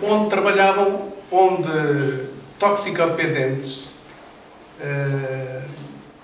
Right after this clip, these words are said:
portanto, havia, era uma toxi-, uma, uma comunidade de, de autoajuda. Eh,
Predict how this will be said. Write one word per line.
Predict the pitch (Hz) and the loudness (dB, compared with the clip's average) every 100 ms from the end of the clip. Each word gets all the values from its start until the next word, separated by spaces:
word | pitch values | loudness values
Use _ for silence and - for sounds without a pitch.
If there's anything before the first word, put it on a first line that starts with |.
| - - - - - - | -20 -20 -20 -20 -20 -14
portanto, | 165 185 185 170 - - | -4 2 2 2 -2 0
havia, | 185 175 202 202 | 0 2 2 2
era | 185 | 2
uma | 185 | 0
toxi-, | 185 185 - 208 | 0 -2 -2 -4
uma, | 190 160 156 156 151 | -4 -4 -4 -4 -4
uma | 143 147 147 143 | -6 -6 -6 -6
comunidade | 165 165 160 165 151 147 147 | -2 0 2 2 0 -6 -4
de, | 165 160 156 - - - - - - 139 | -2 -2 -4 -8 -16 -20 -20 -20 -18 -12
de | 139 143 143 139 139 135 - | -2 0 2 0 0 -2 -2
autoajuda. | 151 165 180 175 175 185 - - - - - - - - - - - - - - - - - - | 0 2 4 4 4 2 2 0 -8 -12 -18 -20 -20 -20 -20 -20 -20 -20 -14 -12 -12 -16 -18 -14
Eh, | 156 151 147 143 139 131 131 | -4 0 2 2 2 0 -4